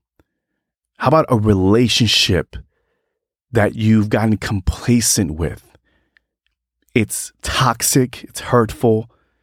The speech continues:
it's emotionally and mentally abusing, but yet you stay in it. You justify it because you want to stay comfortable. You know that outside of the comfort zone,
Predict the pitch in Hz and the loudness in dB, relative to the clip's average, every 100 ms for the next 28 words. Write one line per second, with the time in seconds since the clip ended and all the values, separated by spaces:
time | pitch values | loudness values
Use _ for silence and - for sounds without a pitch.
0 | _ _ _ - 123 - - 131 107 98 | _ _ _ -4 -4 -4 -4 0 2 4
1 | 104 110 - 117 113 113 104 101 - 101 | 4 2 0 0 2 0 -2 -4 -2 -2
2 | 90 104 101 117 104 98 87 92 98 107 | 2 2 0 0 0 -2 -4 -2 2 2
3 | 101 104 98 98 _ _ _ _ _ _ | 2 0 0 -4 _ _ _ _ _ _
4 | - 110 131 131 120 113 - - 131 131 | -2 0 2 0 0 2 0 2 2 2
5 | 131 120 92 - _ _ _ _ _ _ | 2 4 2 -2 _ _ _ _ _ _
6 | _ _ _ - 107 - 147 139 - 120 | _ _ _ -8 -4 0 0 -2 -4 -4
7 | 85 76 64 64 _ _ _ 101 107 - | -2 -4 -6 -12 _ _ _ -4 -2 2
8 | 110 98 87 - - 110 113 110 95 95 | 2 2 -2 -10 -8 0 2 2 0 -2
9 | 95 101 - 92 92 - - 127 113 95 | -4 -6 -2 -2 -2 -8 -2 -2 -2 -8
10 | 78 76 95 107 101 101 98 101 92 - | -6 -4 2 2 4 4 4 4 0 -2
11 | - - - 107 87 - - 95 95 85 | -20 -14 -2 -2 0 -2 0 2 2 0
12 | 85 143 139 104 85 92 80 73 - | -2 -2 0 0 0 0 0 -4 -8